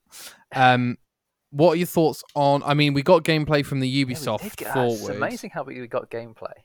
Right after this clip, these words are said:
Speaker 2: That, that surprised me. I will say Ubisoft Forward surprised me in, in certain, certain instances.
Speaker 1: Agreed.
Speaker 2: Um,
Speaker 1: Agreed.
Speaker 2: the gameplay looked a little rocky. You can definitely see the bones of what was going on.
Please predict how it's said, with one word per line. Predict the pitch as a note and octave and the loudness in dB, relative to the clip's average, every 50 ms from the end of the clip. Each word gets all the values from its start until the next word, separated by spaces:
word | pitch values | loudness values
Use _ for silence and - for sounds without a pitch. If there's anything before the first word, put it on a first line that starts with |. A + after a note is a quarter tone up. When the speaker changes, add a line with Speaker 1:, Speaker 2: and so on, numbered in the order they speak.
| _ _ _ - | _ _ _ -8
Speaker 2:
That, | B2+ C3 C#3 - - - | -6 -6 -6 -8 -6 -4
that | B2+ B2+ - - | -4 -4 -4 -4
surprised | - - - - - G2+ F#2 F2+ G2+ - _ | -8 -18 -20 -14 -10 -8 -8 -8 -10 -14 _
me. | - - | -14 -12
I | F2+ G#2 | -10 -10
will | A#2+ B2 | -10 -10
say | - - A2+ A2 | -10 -10 -12 -12
Ubisoft | A#2 D3 D#3 D#3 - - C#3 C3 - _ _ _ _ _ _ | -12 -12 -12 -12 -8 -6 -6 -6 -6 _ _ _ _ _ _
Forward | - G#2+ G2+ F#2+ - _ | -10 -10 -10 -10 -12 _
surprised | _ - - - _ F#2+ F#2 F#2+ F#2+ - _ _ | _ -20 -20 -14 _ -8 -8 -8 -10 -14 _ _
me | G2 | -20
in, | G2 - _ G2+ F#2+ | -20 -20 _ -20 -20
in | F#2+ | -20
certain, | - _ G#2+ F#2+ F2+ - - G2 F#2+ F#2 | -20 _ -16 -16 -16 -16 -18 -20 -20 -20
certain | _ - G2 - F#2 F2+ F#2+ | _ -14 -14 -14 -14 -18 -20
instances. | F#2+ G2 F#2+ - - E2+ G2 _ - - G2+ _ _ _ _ _ _ - | -20 -20 -20 -20 -20 _ _ _ -20 -20 -20 _ _ _ _ _ _ -16
Speaker 1:
Agreed. | A#2+ A#2 A#2 G#2+ G2 G#2 | -14 -12 -12 -12 -10 -8
Speaker 2:
Um, | A2 A2+ A2+ A#2 A#2 A#2 A#2 A2+ A2+ A2+ A2+ A2 | -8 -8 -8 -8 -8 -8 -8 -8 -10 -10 -12 -14
Speaker 1:
Agreed. | A2+ A2+ - A2 G#2 G#2 G#2 A2 - _ _ - | -16 -16 -14 -12 -12 -12 -12 -14 -16 _ _ -20
Speaker 2:
the | B2+ | -10
gameplay | - C#3+ C#3+ D#3 D#3+ - - D#3 C#3+ | -8 -6 -6 -6 -6 -6 -4 -4 -4
looked | C#3 - - | -6 -8 -10
a | B2 | -10
little | A#2 B2 B2 B2 A#2+ G#2+ | -6 -6 -6 -6 -8 -8
rocky. | G2+ G2+ G2 G2 - _ A#2+ | -4 -4 -4 -4 -4 _ -16
You | A2+ A#2 A2 | -16 -16 -16
can | - A2+ | -16 -10
definitely | - C3 B2+ - B2 A2+ A2 | -8 -8 -8 -8 -14 -20 -20
see | - - | -18 -16
the | G#2+ G#2 F#2+ | -16 -14 -10
bones | - G2 F#2+ F#2+ F#2+ G2+ G2+ A2 A2+ - - - - | -8 -8 -8 -10 -12 -16 -20 -20 -20 -20 -20 -16 -16
of | G2+ F#2+ | -16 -12
what | - G2 G2+ - G2+ | -10 -8 -8 -8 -10
was | G2+ - | -12 -14
going | - G2 F#2 F#2 F#2 | -14 -14 -14 -14 -16
on. | F2+ F2+ F2+ F#2 F#2+ G2+ A2+ | -16 -14 -14 -14 -16 -18 -20